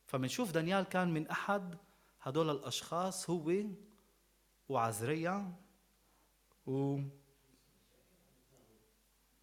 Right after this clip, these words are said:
مزبوط، ع-، هاي بالبابلي، بالبابلي عزرا و إذا منروح ميشائيل. ممتاز، ممتاز،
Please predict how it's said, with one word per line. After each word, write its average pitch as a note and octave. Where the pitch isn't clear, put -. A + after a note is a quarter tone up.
مزبوط، A#2
ع-، B2+
هاي B2
بالبابلي، A2
بالبابلي G2+
عزرا C#3
و G#2+
إذا A#2
منروح B2
ميشائيل. A#2+
ممتاز، G#2
ممتاز، G2+